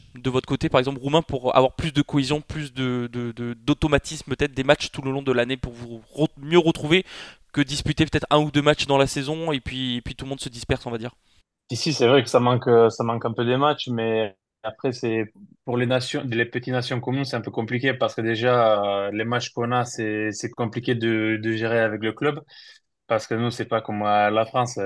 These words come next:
Speaker 2: quand il y a une sélection avec la France ou avec l'Angleterre ou, euh, des trucs comme ça, ils disent, euh, oui de suite. Et avec nous, on essaie toujours de négocier, euh,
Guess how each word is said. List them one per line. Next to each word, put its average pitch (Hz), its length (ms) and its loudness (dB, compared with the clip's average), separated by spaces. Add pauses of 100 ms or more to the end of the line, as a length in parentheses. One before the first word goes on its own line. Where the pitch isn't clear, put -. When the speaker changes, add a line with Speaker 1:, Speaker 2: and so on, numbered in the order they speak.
Speaker 2:
quand 98 80 -6
il 98 60 -6
y 95 40 -4
a 101 40 -4
une 101 80 -4
sélection 104 360 -2
avec 104 120 0
la 104 100 2
France 107 380 2
ou 104 40 0
avec 98 180 -4
l'Angleterre 101 520 2
ou, 98 120 2
euh, 98 260 0
des 98 80 -16
trucs 110 160 -8
comme 107 100 -4
ça, 107 360 6
ils 98 160 0
disent, 101 260 -2
euh, 101 80 2
oui 104 380 0
de 104 100 -2
suite. 127 320 -2
Et 107 140 4
avec 104 340 0
nous, 113 80 -4
on 104 400 -4
essaie 104 220 -8
toujours 113 260 2
de 107 140 0
négocier, 113 720 2
euh, 98 320 4